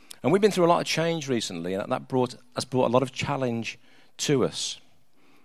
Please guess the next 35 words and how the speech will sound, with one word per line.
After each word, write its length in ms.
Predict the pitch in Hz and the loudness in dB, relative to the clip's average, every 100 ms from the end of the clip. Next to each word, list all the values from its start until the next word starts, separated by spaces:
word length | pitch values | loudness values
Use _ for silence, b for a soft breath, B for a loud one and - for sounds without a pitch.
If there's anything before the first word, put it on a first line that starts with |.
| b b b - - | b b b -20 -6
And 140 | - 156 | 0 4
if 80 | 202 | 6
you'll 100 | 196 | 8
allow 180 | 185 | 10
me, 120 | 175 131 | 10 8
I 40 | |
want 140 | 143 | 8
to 40 | 147 | 6
use 140 | 143 | 4
the 80 | 147 | 4
analogy 460 | 139 156 156 127 113 | 6 6 4 2 -2
for 140 | 113 | -2
a 20 | |
second 400 | - 101 - 110 | 0 -2 -2 0
of, 140 | 110 107 | 0 -2
of 100 | - | -8
flying. 640 | - 139 131 101 82 76 - b b | 0 4 4 4 0 -6 -18 b b
When 140 | - 160 | 0 4
you 60 | |
go 120 | 180 | 6
on 80 | 175 | 8
your 140 | 160 139 | 8 8
holidays, 500 | 151 113 107 143 - - - - - - - - - - - - b b b b b b - | 8 6 2 0 -8 -14 -20 -20 -20 -20 -20 -20 -20 -20 -20 -20 b b b b b b -4
you 80 | 117 | 6
go 100 | 127 | 8
on 80 | |
one 80 | 123 | 8
of 80 | 123 | 8
these, 180 | 131 117 | 6 6
don't 140 | 123 | 4
you, 40 | 113 | 2
if 120 | - | 4
you 60 | |
go 40 | 104 | 4
overseas, 540 | 95 - 98 135 - | 6 2 0 0 -4